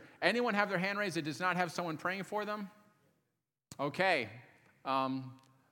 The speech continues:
here we go. You guys ready? Torso. <laughs> In the name of Jesus,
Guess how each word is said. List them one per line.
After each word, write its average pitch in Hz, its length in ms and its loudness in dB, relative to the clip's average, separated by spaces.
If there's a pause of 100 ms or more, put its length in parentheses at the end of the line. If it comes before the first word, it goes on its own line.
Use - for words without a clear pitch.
(220)
here 120 120 -2
we 151 100 2
go. 165 260 4
You 143 80 -2
guys 151 160 2
ready? 196 260 4 (680)
Torso. 240 680 8 (720)
<laughs> 233 760 -8
In 196 140 4
the 214 80 4
name 240 240 8
of 262 120 8
Jesus, 208 680 4